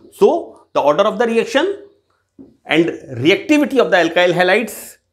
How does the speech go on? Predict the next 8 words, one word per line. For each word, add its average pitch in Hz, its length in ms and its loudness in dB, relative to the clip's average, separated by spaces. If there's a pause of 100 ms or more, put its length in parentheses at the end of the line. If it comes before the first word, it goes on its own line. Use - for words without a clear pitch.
is 311 440 -2 (460)
three 208 180 0
degree, 262 540 0 (1000)
is 180 220 -4
greater 175 320 0
than 202 320 -2
two 185 160 -2
degree, 262 480 -4